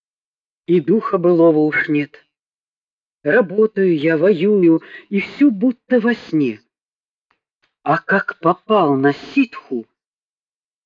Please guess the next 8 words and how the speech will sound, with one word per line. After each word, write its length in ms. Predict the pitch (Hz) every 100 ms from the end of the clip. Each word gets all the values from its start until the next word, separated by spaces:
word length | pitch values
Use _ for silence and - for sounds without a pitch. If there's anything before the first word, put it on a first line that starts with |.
| _ _
запела 720 | 117 110 156 - 156 117 117
душа. 500 | 120 - - 113 - _ _ _ _ _ _ _ _ _ _ _ _ _
Там 360 | 151 170 135 127
наше 340 | 120 - 131
место. 460 | 120 113 - - - _ _ _ _ _ _ _ _ _ _ _
Глаза 460 | 120 127 139 123 147
правителя 580 | - 139 143 139 131 131
сверкали, 760 | - - 139 - 139 123 104